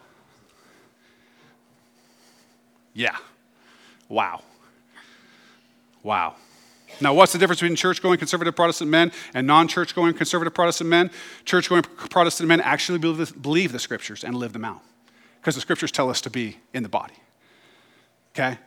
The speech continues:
So if we believe them, we're gonna be in the body. Or online, for some of you who cannot be here, I understand. Unless you're online just because you didn't wanna come today, in which case, come on, get back to church. We wanna see you. We need you.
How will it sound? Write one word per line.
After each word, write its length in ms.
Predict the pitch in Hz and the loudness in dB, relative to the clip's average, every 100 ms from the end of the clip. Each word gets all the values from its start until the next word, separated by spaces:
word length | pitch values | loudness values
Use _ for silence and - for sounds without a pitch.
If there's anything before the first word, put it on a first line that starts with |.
| - | -8
So 160 | - | 0
if 80 | 151 | 2
we 80 | 156 | 4
believe 320 | 151 185 202 | 4 4 6
them, 120 | 156 | 4
we're 100 | 147 | 4
gonna 120 | 143 127 | 2 2
be 140 | 160 | 2
in 80 | 131 | 2
the 80 | 110 | -2
body. 320 | 101 - - _ _ _ _ _ _ _ - | -10 -10 -18 _ _ _ _ _ _ _ 0
Or 180 | 180 202 | 8 10
online, 400 | 233 220 185 180 | 10 8 6 4
for 120 | 160 | 0
some 160 | 165 | -2
of 60 | 156 | -2
you 100 | 165 | -2
who 40 | |
cannot 300 | 147 160 151 | 0 0 0
be 80 | 139 | 0
here, 140 | 131 127 | -2 -2
I 80 | |
understand. 440 | 131 127 147 95 - - - | -2 -4 -4 -4 -8 -10 0
Unless 400 | 170 196 262 - | 8 10 10 10
you're 140 | 277 | 8
online 540 | 240 220 208 208 202 180 - - | 8 10 10 10 8 4 -8 -2
just 180 | 190 | 0
because 240 | 202 196 175 | 4 4 4
you 60 | |
didn't 140 | 190 185 | 4 4
wanna 120 | 175 | 4
come 260 | - 180 175 | 6 4 6
today, 360 | 170 165 151 - - | 6 6 6 0 0
in 100 | 160 | 2
which 160 | 165 - | 2 4
case, 160 | 170 | 2
come 200 | - 311 | 6 4
on, 160 | 85 - | 4 0
get 160 | 190 | -2
back 160 | 147 120 | 0 -2
to 80 | - | -6
church. 240 | - 104 | -12 -4
We 60 | 147 | -2
wanna 120 | 143 | -2
see 160 | - 139 | -4 -8
you. 60 | - - - - - - - - - - - | -12 -20 -20 -20 -20 -20 -20 -20 -20 -20 -8
We 80 | 143 | 2
need 200 | 175 156 | 4 4
you. 140 | - | 0